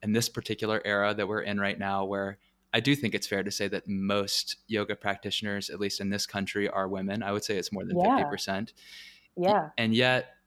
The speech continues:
Speaker 1: many of the te-, the teachers disproportionately that you hear about are still men.
Speaker 2: Right.
Speaker 1: What do you make of that? And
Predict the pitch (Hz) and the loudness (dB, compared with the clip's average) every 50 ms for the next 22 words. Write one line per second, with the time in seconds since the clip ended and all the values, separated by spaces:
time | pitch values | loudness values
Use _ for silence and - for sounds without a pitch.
0 | - - 113 110 113 113 110 110 107 101 - 104 - - 135 - - 107 110 - | -4 0 2 2 4 4 4 4 2 2 -2 -4 -4 -4 -4 -4 -4 -8 -6 -2
1 | - 175 190 - - 117 107 104 - - 110 - - 113 107 - 113 107 104 - | 0 -2 0 0 0 0 0 0 0 -2 -2 -2 -2 -6 -4 -2 -2 -2 0 0
2 | - 113 107 - - 104 104 101 101 101 - _ - - _ - 104 - - 104 | 0 -2 -2 -2 -2 0 0 0 0 -2 -4 _ -20 -16 _ -8 -4 -4 -4 -4
3 | 98 107 104 101 101 95 101 98 98 98 - - 101 101 95 - - - 104 101 | 0 0 2 2 2 2 2 2 2 2 2 0 -2 -2 -2 -2 -2 0 0 0
4 | 98 98 95 98 - - - 104 101 101 101 98 92 - - - 117 _ _ _ | 0 0 -2 -4 -6 -12 -8 -6 -2 -2 -2 -2 -2 -4 -10 -18 -20 _ _ _
5 | _ _ _ _ _ _ _ _ _ _ _ _ _ - 180 190 170 147 131 - | _ _ _ _ _ _ _ _ _ _ _ _ _ 2 2 4 4 2 -2 -4
6 | - 113 123 123 - 180 185 185 170 151 151 151 147 120 - 120 117 117 113 - | 0 0 0 4 4 6 6 6 6 6 4 4 2 2 4 4 4 4 4 2
7 | 123 113 104 104 104 107 - - | 0 0 0 0 0 0 -2 -6